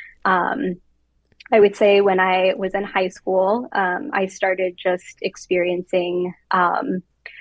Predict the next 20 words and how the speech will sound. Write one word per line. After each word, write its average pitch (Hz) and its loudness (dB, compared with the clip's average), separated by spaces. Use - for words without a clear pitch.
well, 226 6
kind 330 2
of 269 2
going 226 2
through, 208 2
like, 190 0
my 175 -4
own 190 -2
<laughs> - -20
mental 208 0
health 202 0
stuff 226 4
that 180 0
I 180 0
feel 180 -2
like 175 -6
probably 185 -4
every 190 -2
teenager 262 -2
does. 240 -2